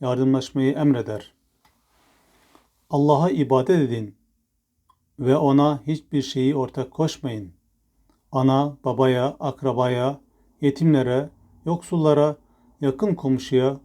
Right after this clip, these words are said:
uzak komşuya, yanınızdaki akra-, arkadaşa,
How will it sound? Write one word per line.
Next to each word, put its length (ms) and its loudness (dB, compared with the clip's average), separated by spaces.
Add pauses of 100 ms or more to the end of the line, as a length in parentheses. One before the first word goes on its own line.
uzak 320 -2
komşuya, 640 -8 (840)
yanınızdaki 680 2
akra-, 380 -2 (220)
arkadaşa, 760 -2